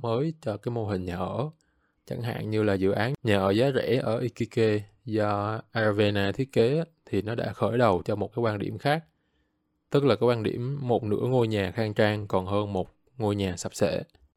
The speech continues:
Thì với dự án này á, Aravena đã tạo ra những cái ngôi nhà tiện nghi trong mức đầu tư chỉ với khoảng bảy ngàn năm trăm U S D, tức là khoảng một trăm tám mươi triệu Việt Nam đồng,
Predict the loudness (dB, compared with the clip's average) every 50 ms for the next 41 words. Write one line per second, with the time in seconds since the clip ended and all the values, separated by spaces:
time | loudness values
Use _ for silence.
0 | _ _ _ -4 -4 -2 0 0 0 0 0 0 -2 -2 -2 0 0 2 2 2
1 | 0 -2 -4 -6 -8 _ _ -2 0 2 2 2 0 -2 -2 0 -2 -2 -2 -2
2 | -2 -4 -2 0 -2 0 0 -2 -2 -2 -2 -4 -4 -4 -4 -4 -2 -2 -2 -2
3 | -2 -4 -4 -4 -4 -4 -4 -4 -2 0 2 2 2 2 0 -2 -4 -4 -4 -4
4 | -4 -4 -4 -4 -2 -4 -4 -4 -4 2 4 4 4 4 0 -4 -4 -4 -4 -4
5 | -6 -8 -8 -4 -2 -2 0 0 -2 -2 -4 -8 -6 -6 -8 -8 -8 -6 -4 -4
6 | -4 -4 -4 -4 -6 -6 -6 -6 -6 -6 -4 -2 -2 -2 -2 0 2 4 6 6
7 | 4 2 _ _ _ _ _ _ _ _ _ _ _ _ -6 -4 0 0 0 0
8 | 0 -2 -2 -2 -2 -2 -4 -6 -4 -6 -6 -6 -2 0 0 0 2 0 0 0
9 | 0 -4 -4 -4 -4 -4 -4 -4 -6 0 2 2 2 2 0